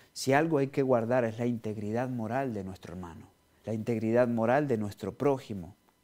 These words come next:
porque todo intento de dañar la reputación de nuestros semejantes por medio de tergiversaciones o suposiciones malintencionadas.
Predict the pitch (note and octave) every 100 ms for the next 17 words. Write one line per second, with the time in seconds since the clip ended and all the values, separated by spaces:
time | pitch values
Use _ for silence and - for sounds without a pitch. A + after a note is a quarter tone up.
0 | _ _ _ - _ _ - - B2 A#2
1 | C3 A#2 - _ _ _ _ _ - F3
2 | F3+ E3+ E3+ D3 B2+ D3+ D3 D3 D3+ C3
3 | A2+ G2+ G#2+ C3 C3+ C3+ A#2 A2 G#2 A#2
4 | - F2 - C#3+ D#3+ C#3+ A#2 G#2+ - A2
5 | - F#2 F#2 A2+ G2 E2+ D#2+ - _ _
6 | _ _ - - B2+ A#2+ C#3 F#3 G3+ F#3+
7 | C3+ C3 A#2 B2 A2+ G#2 - G2 - D3+
8 | E3 E3 C#3 A#2+ A2+ - A2+ G#2+ - D#3
9 | F3 C#3+ A#2+ A2 G#2 G2 G#2+ G2 - A2+
10 | D#3 A2+ - -